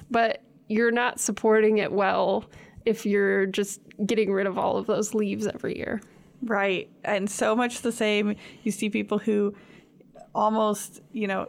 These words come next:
Speaker 2: very diligently get every leaf out of their
Speaker 1: Mm-hmm.
Speaker 2: grass. They're raking, they're mowing, but then those same people are back in the spring aerating and co-,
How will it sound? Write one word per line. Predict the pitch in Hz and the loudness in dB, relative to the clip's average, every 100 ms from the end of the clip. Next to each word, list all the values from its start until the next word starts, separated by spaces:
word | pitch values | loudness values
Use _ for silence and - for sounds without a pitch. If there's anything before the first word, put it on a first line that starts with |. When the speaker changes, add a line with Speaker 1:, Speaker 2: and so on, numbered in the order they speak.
| - | -8
Speaker 2:
very | 202 240 254 247 | -2 2 4 2
diligently | 196 196 190 185 175 170 - 175 170 - - - - _ | 2 2 2 0 -2 -4 -2 -4 -4 -8 -12 -20 -20 _
get | 208 170 | -4 0
every | 202 202 202 | 0 2 2
leaf | 190 185 190 | 2 2 -2
out | 165 | -4
of | 170 | -4
their | 180 | -2
Speaker 1:
Mm-hmm. | 175 | 0
Speaker 2:
grass. | 196 160 151 175 | 0 0 0 -4
They're | - 170 | -4 -2
raking, | 196 214 202 196 | 0 -2 0 -2
they're | 180 175 | 0 0
mowing, | 196 196 190 190 - - - - | 0 0 0 -2 -6 -16 -10 -4
but | 208 | -2
then | 208 202 | 0 0
those | 202 196 | -2 -2
same | 196 202 | -2 -2
people | 208 202 202 202 | -2 0 2 2
are | - 190 | 0 0
back | 190 190 | -2 -2
in | 196 | -4
the | 196 | -4
spring | - 190 190 - | -4 -2 -2 0
aerating | 220 202 196 175 175 170 | 0 2 2 0 -2 -4
and | 175 | -6
co-, | - 220 | -2 -2